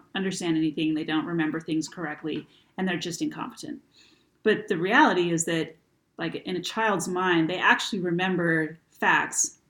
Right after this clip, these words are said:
very similarly to how adults do. Like, their recollection of facts is not far off from an adult. What, what differs is the way their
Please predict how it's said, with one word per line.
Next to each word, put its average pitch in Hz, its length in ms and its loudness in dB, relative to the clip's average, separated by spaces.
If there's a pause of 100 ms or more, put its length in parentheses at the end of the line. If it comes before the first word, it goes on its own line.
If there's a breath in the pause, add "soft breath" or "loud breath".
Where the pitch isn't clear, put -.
very 196 180 0
similarly 180 460 0
to 165 60 -10
how 151 160 -6
adults 156 400 -4
do. - 180 -8
Like, - 240 -10
their 170 460 -2
recollection 196 480 -4
of - 120 -8
facts 185 420 -2
is 170 160 -6
not 185 460 0
far 165 200 -4
off 151 160 -6
from 160 160 -8
an 156 60 -6
adult. - 320 -8 (520 soft breath)
What, 185 420 -2 (640)
what 190 460 -4 (260)
differs 180 720 0 (160)
is 190 180 -4
the 196 80 -2
way 185 380 0
their 165 320 -2